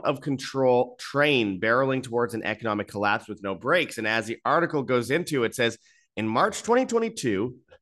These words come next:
Brandon Smith, a writer from Alt Market, made a bold prediction after seeing what was happening with gas prices, food prices, and inflation.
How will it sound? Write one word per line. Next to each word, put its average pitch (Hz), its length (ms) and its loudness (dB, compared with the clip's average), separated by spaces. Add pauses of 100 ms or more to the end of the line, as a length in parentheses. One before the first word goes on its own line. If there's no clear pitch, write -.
(300)
Brandon 175 440 2
Smith, 147 600 2
a 113 80 -2
writer 139 380 2
from 117 280 -6
Alt 110 300 0
Market, 139 400 0
made 135 140 0
a 147 60 2
bold 160 440 2
prediction 165 580 -2
after 110 240 -2
seeing 131 340 -4
what 113 240 0
was 104 120 -6
happening 117 500 -2
with 95 220 -4
gas 110 320 2
prices, 92 580 -4
food 160 220 2
prices, 98 440 -2
and 101 120 -2
inflation. 117 680 -2